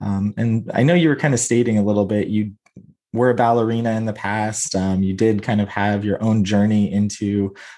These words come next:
obviously became a pharmacist, but really focusing heavily in the pain management world today. Um, if you can maybe just let us know a little bit more about your own journey, because I think so many people in our healthcare space, I mean,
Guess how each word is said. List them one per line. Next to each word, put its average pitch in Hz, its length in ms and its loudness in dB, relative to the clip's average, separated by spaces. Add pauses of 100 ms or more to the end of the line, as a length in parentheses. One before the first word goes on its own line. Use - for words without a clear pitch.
(120)
obviously 110 380 0
became 104 260 0
a 101 80 2
pharmacist, 113 760 0
but 95 300 -2 (160)
really 113 240 2
focusing 107 480 0
heavily 101 560 0
in 117 140 0
the 110 80 2
pain 98 280 -2
management 95 540 -2
world 95 240 -2
today. 98 460 -2 (320)
Um, 107 340 -4
if - 160 -6
you 220 60 2
can 262 100 2
maybe 170 240 4
just 123 220 0
let 120 100 4
us 117 160 0
know 117 100 4
a 107 60 2
little 110 200 2
bit 104 200 0
more 107 280 0
about 101 260 -2
your 98 180 -6
own 113 260 -2
journey, 98 360 -2
because 98 340 -8
I 101 80 -4
think 107 380 -4 (400)
so - 200 0
many 143 200 4
people 117 400 2
in 104 80 4
our 104 400 2
healthcare 101 500 -2
space, 98 480 -2
I 95 40 -2
mean, 95 420 0